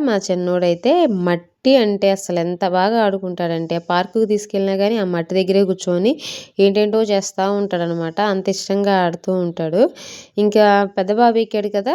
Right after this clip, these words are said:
ఇంక చిన్న బాబు కూడా ఎక్కాల్సిందే. నేను చెప్పాను కదా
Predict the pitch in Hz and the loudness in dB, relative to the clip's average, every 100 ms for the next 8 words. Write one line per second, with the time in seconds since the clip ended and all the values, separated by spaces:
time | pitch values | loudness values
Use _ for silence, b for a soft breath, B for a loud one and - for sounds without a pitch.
0 | 415 294 185 185 180 180 180 175 185 185 | -2 -2 -4 -2 -2 -2 -2 0 0 -2
1 | - 170 170 - 165 165 202 196 185 170 | -2 -2 -2 -4 -4 0 0 0 0 -2
2 | 185 180 175 165 | -2 0 0 2